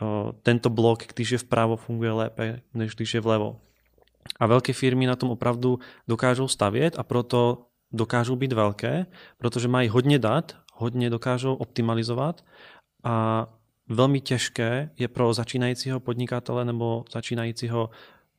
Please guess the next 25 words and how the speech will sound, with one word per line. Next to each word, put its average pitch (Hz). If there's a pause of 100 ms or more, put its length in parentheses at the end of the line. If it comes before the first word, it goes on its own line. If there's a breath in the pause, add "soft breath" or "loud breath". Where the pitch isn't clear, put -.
(120)
mm, 107
majitele 120
stránek, 117
ať 113
už 110
blogu, 113
e-shopu 113
nebo 110
jakékoliv 113
firemní 117
stránky, 113 (640 soft breath)
je 113 (340)
hodně 127
těžké 135
vygenerovat 127
obdobný 127
výsledek, 120 (100)
jo, 113
protože 117
nemá 123
ty 131
data, 120
nemá 120
na 123
začátku, 120